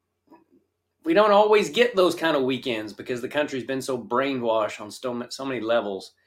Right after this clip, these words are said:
And, uh, at least that's how I see it. And I do think it's coming back around, though. I think people are getting tired of all that woke bullshit, and they're getting tired of people being offended by jokes. And, you know, I could sense that in the crowd.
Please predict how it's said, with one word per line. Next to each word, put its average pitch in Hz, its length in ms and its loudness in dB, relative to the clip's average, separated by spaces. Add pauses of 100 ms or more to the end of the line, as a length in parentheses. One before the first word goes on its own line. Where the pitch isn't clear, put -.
(460)
And, 107 460 -6
uh, 101 380 0
at 107 100 -12
least 120 180 -6
that's 117 180 -2
how 113 120 -4
I 110 100 0
see 107 260 -8
it. 98 220 -8 (120)
And 98 400 -8 (320)
I 185 100 4
do 302 120 6
think 294 160 6
it's - 80 -4
coming 220 240 2
back 185 200 4
around, 139 360 4
though. 90 260 -4
I - 60 -4
think 190 240 -4
people 175 220 -2
are 143 80 0
getting 151 200 -4
tired 156 300 2
of 143 100 0
all 139 160 2
that 131 200 0
woke 156 320 0
bullshit, 156 640 -2 (420)
and 117 180 -6
they're 117 140 -6
getting 113 580 -8
tired 160 420 0
of 135 100 -4
people 139 260 -4
being 123 220 -4
offended 151 640 -4
by 104 180 -2
jokes. 160 720 -2 (460)
And, 107 580 -6 (260)
you 123 80 -16
know, 117 160 -2
I 123 120 0
could 113 180 -14
sense 165 360 0
that 98 260 -2 (120)
in 113 140 -14
the 101 80 -12
crowd. 87 460 -2